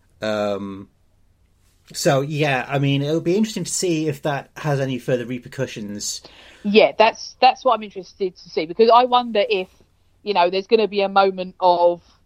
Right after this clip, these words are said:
Speaker 2: of kind of anger later on,
Speaker 1: Mm-hmm.
Speaker 2: and Graham, you know, that comes out Graham or Ryan later on.
Speaker 1: Yeah.
Speaker 2: I mean, because I would put,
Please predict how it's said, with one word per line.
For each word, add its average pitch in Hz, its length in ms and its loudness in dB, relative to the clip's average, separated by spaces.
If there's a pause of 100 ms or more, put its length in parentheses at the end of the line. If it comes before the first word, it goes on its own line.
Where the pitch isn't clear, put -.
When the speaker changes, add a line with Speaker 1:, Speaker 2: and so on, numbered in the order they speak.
(540)
Speaker 2:
of 185 140 -2
kind 190 200 0
of 185 100 -2
anger 190 360 2
later 180 340 2
on, 190 340 2
Speaker 1:
Mm-hmm. 123 180 -2
Speaker 2:
and 185 220 2
Graham, 175 600 2
you 190 260 -4
know, 175 120 4
that 180 200 2
comes 185 180 -2
out 170 180 4
Graham 180 260 4
or 175 100 0
Ryan 175 320 4
later 180 320 -2
on. 196 320 -2
Speaker 1:
Yeah. 107 320 -4
Speaker 2:
I 196 80 4
mean, 196 200 -4
because 185 540 0
I 220 160 6
would 208 240 0
put, 190 300 2